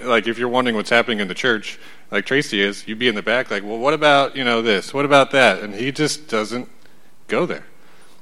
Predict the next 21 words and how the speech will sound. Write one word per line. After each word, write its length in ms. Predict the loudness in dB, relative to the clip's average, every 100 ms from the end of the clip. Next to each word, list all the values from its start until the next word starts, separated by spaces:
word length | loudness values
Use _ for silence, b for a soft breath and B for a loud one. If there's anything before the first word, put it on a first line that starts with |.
| -6
He 100 | -4
calls 320 | 2 6 6
you 100 | 4
back 300 | 2 4 4 0
to 160 | -6
since 300 | -4 -8 -6
the 60 | -6
beginning, 520 | -4 -2 0 -2 -6 -14 b b -10
and 80 | -8
then 80 |
you 80 | -6
go 120 | -6
back 240 | -4 -4 -4
and 80 | -14
you 60 |
start 220 | -8 -8
reading 240 | -8 -12 -12
all 140 | -10
that 120 | -10
again. 220 | -12 -14 -16
So, 340 | -10 -8 -8